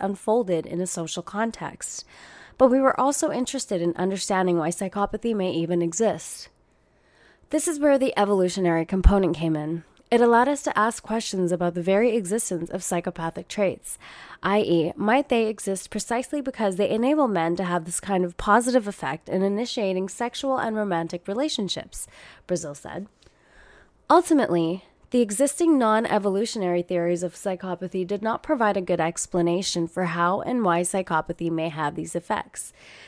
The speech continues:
So we were interested in furthering our understanding of psychopathy using an evolutionary lens that can make sense of these effects. For their study,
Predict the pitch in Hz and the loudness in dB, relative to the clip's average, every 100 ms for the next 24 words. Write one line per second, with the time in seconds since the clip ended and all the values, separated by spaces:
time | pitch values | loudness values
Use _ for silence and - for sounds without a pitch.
0 | - - 254 277 269 - 320 349 - 285 | -4 2 6 6 4 4 2 0 0 0
1 | 269 - 233 233 190 170 160 - 196 214 | 0 0 0 0 0 0 0 0 0 -2
2 | - 196 214 180 165 - 185 196 214 190 | -2 0 2 0 -2 -4 -4 0 0 -2
3 | 156 151 160 175 175 185 180 202 208 202 | -6 -4 -2 -2 -2 -2 -2 -2 -2 -2
4 | 226 - 262 262 254 220 208 160 - 175 | -2 -2 -2 0 0 0 -2 -4 -4 -6
5 | 180 175 170 - 180 190 196 - 180 170 | -2 -2 -2 -4 -4 -4 -4 -8 -4 -4
6 | 165 175 208 196 - - - - _ _ | -4 -4 0 0 -2 -12 -12 -14 _ _
7 | _ _ _ - - - - - _ - | _ _ _ -20 -20 -20 -20 -20 _ 0
8 | 294 330 277 269 - 247 226 175 165 | 6 6 6 4 4 2 4 2 -2